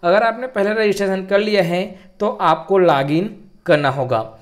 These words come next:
न्यू रजिस्ट्रेशन करने की प्रक्रिया हमने आपको पहले ही पिछले वीडियो में बता, बनाकर बता दिया है। अगर आपने नहीं देखा है,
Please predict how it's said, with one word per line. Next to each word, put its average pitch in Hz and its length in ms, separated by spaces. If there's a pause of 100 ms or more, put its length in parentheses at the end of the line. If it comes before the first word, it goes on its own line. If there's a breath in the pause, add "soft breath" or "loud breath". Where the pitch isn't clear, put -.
(280 soft breath)
न्यू 175 180
रजिस्ट्रेशन 180 480
करने 170 240
की 160 80
प्रक्रिया 160 480
हमने 160 260
आपको 170 480 (280 loud breath)
पहले 175 280
ही 202 120
पिछले 196 500
वीडियो 185 240
में 165 120
बता, 156 220
बनाकर 143 640 (320 soft breath)
बता 139 320
दिया 180 280
है। 190 220
अगर 147 240
आपने 139 260
नहीं 143 180
देखा 180 260
है, 185 320